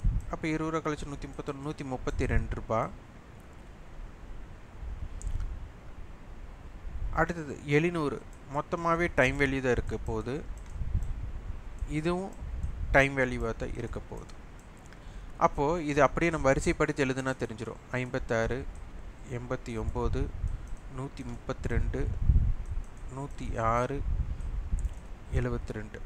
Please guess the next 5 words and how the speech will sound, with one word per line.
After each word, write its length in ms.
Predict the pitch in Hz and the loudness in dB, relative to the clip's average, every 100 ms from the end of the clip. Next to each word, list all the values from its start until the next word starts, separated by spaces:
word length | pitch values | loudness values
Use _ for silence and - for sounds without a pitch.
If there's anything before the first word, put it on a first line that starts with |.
| - - - - - - - - - | -10 -12 -12 -8 -2 -2 -2 -6 0
அப்போ, 520 | 165 - 139 139 214 - - - - - | 0 4 4 4 0 -2 -4 -6 -8 -4
இந்த 340 | 151 170 214 226 | 0 0 6 6
மணி 180 | 208 185 | 6 6
time 300 | 160 156 160 | 8 8 8
value 500 | 147 131 135 165 | 6 6 4 2